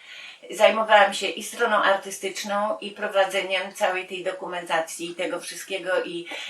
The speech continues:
i jeszcze z tymi pieniędzmi, bo to był, miałam cały komitet wśród młodzieży, żeby mnie ktoś nie posądził, że wzięłam skądś jakieś dziesięć złotych czy dwadzieścia, więc to wszystko, wszystko musiało tam zagrać, żeby, żeby można było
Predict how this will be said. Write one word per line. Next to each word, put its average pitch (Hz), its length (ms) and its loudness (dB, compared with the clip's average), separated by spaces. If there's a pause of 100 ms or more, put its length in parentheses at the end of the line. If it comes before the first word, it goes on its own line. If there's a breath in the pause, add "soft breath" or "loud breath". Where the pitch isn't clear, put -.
i 214 60 -4
jeszcze 208 260 -2
z - 80 -8
tymi 196 240 -8
pieniędzmi, 185 680 -2
bo 185 140 -2
to 190 140 -2
był, 175 220 -10
miałam 180 320 4
cały 180 240 2
komitet 196 560 2
wśród 175 300 -10
młodzieży, 185 500 0
żeby 196 220 -6
mnie 196 160 -6
ktoś 196 260 -6
nie 180 120 -8
posądził, 196 500 2
że 175 240 4 (240 loud breath)
wzięłam 185 360 4
skądś 185 300 0
jakieś 175 260 -2
dziesięć 185 340 -4
złotych 180 340 -4
czy 170 80 -8
dwadzieścia, 175 640 -2 (280 loud breath)
więc 190 320 -6
to 214 140 -2
wszystko, 220 720 2 (200)
wszystko 190 380 -6
musiało 170 380 0
tam 156 240 -2
zagrać, 165 440 -2
żeby, 160 640 -8
żeby 151 500 -12 (1200)
można 151 280 -8
było 156 360 -6